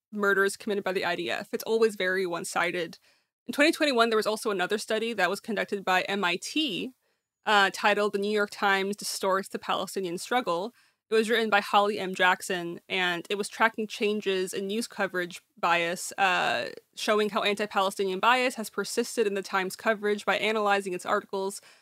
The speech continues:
during the first and second Palestinian Intifadas, both periods in which Israeli violence far exceeded that committed by Palestinians.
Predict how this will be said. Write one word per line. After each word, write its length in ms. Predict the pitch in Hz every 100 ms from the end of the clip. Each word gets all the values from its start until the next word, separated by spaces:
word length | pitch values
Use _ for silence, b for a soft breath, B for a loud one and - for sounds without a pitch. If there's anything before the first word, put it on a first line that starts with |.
| b _
during 220 | 214 208
the 80 | 190
first 360 | - 220 226
and 120 | - 214
second 360 | - 180 196
Palestinian 560 | - 196 190 202 190 185
Intifadas, 680 | 196 233 226 233 226 226 - _ _ _
both 320 | 214 233 - _
periods 400 | 220 202 208 202
in 140 | 196
which 180 | 196 202
Israeli 360 | 214 190 196 190
violence 580 | 175 185 202 190 - - -
far 200 | 214 247
exceeded 540 | - - 247 233 202
that 180 | 185 175
committed 320 | - 190 185
by 100 | 180
Palestinians. 960 | 185 190 175 170 208 190 82 - -